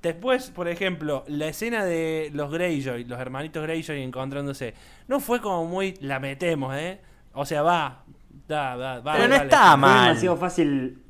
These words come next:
Speaker 1: No,
Speaker 3: dema-,
Speaker 1: no.
Speaker 3: demasiado fácil rescatarla, ¿no?
Speaker 1: Sí,
Speaker 2: Sí,
Speaker 1: sí. No sé,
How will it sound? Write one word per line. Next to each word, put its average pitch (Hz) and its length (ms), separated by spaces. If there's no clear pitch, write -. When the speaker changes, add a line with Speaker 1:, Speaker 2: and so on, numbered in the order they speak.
Speaker 1:
No, 208 280
Speaker 3:
dema-, 156 380
Speaker 1:
no. 165 80
Speaker 3:
demasiado 156 400
fácil 208 260
rescatarla, 131 580
¿no? 156 380
Speaker 1:
Sí, 143 420
Speaker 2:
Sí, - 0
Speaker 1:
sí. 175 600
No 156 60
sé, 156 200